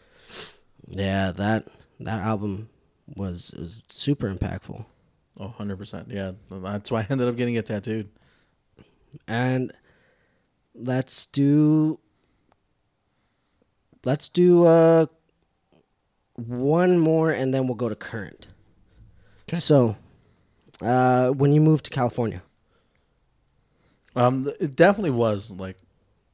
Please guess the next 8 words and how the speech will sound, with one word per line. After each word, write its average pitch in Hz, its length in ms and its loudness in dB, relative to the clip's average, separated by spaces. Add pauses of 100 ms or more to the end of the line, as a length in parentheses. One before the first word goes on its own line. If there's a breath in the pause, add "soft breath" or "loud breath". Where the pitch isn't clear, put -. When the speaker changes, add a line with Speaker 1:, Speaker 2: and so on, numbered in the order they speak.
(100)
Speaker 2:
same, 120 340 -4
still - 300 -8
same 110 220 -6
thing, 104 220 -6
like, 95 160 -12 (360)
J. 107 180 -6
Cole 101 480 -6 (100)
and 95 440 -16